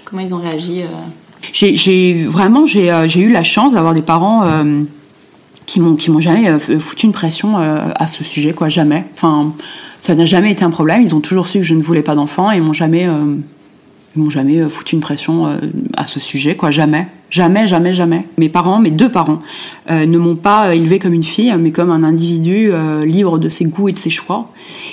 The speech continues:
Speaker 2: Et donc, euh, donc moi, j'ai pas eu tout le rituel, euh, poupée, et cetera, et cetera. Enfin, je, mes parents m'ont pas, euh,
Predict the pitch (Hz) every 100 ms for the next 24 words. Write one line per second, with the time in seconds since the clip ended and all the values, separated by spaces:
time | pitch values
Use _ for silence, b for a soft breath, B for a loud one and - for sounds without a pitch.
0 | B - 190 226 269 - - - 175 175
1 | 170 165 165 160 160 - - 180 185 233
2 | 220 196 202 220 185 - 202 165 170 -
3 | 175 175 180 165 156 156 151 160 160 170
4 | 165 - 156 165 165 - 175 180 170 160
5 | 156 156 147 147 165 165 160 196 175 160
6 | 170 175 156 151